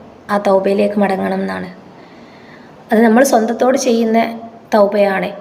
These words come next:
പക്ഷേ മറ്റൊരാളോട് നമ്മൾ അനീതി പ്രവർത്തിച്ചിട്ട് കഴിഞ്ഞിട്ടുണ്ടെങ്കിൽ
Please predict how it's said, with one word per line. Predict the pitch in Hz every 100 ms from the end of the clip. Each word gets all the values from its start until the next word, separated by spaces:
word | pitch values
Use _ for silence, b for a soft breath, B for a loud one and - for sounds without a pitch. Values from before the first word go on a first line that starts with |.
| 208
പക്ഷേ | 185 220
മറ്റൊരാളോട് | 202 202 233 233 233 226
നമ്മൾ | 226 226
അനീതി | 214 214 220
പ്രവർത്തിച്ചിട്ട് | 214 214 208 214 208 - 208
കഴിഞ്ഞിട്ടുണ്ടെങ്കിൽ | 190 196 202 202 202 196 196